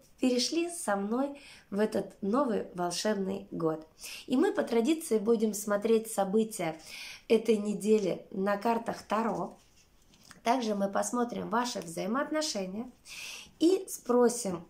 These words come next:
у оракула Ленорман, на что вам стоит обратить внимание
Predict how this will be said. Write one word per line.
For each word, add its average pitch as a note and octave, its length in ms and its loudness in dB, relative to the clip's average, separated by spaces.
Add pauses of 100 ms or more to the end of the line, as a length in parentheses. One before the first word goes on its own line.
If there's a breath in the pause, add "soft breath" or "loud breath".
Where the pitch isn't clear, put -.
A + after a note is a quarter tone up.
у A3+ 320 2
оракула F#3 520 0
Ленорман, E3+ 600 -4 (340 loud breath)
на C4 160 0
что - 440 -6
вам F3+ 280 -4
стоит F3+ 480 -6
обратить E3+ 480 -8
внимание E3 580 -8